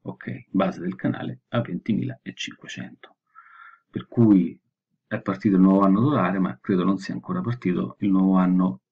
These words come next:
ciclico di borsa, per cui ancora un attimo di pazienza e vediamo cosa succede. Ventimila e cinque è il livello per il buy, se non dovesse essere testato aspettiamo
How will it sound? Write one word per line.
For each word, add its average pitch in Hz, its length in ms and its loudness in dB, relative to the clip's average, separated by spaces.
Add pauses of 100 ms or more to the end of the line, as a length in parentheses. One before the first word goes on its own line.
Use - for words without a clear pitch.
(160)
ciclico - 720 -2
di 98 120 -2
borsa, - 640 -14
per - 160 -20
cui 98 200 0
ancora 92 300 -4
un 90 100 0
attimo - 260 -8
di 104 80 -4
pazienza 127 760 -8
e - 280 -12
vediamo 87 680 -4 (220)
cosa 92 260 -6
succede. - 500 -18
Ventimila 92 480 0
e - 60 -4
cinque 92 400 -2
è - 20 0
il 87 60 -4
livello 90 440 -4 (600)
per 95 140 -2
il 101 140 2
buy, 107 440 2 (840)
se - 200 -2
non 92 140 4
dovesse 95 360 -2
essere 90 260 -4
testato - 440 -6
aspettiamo 95 640 -6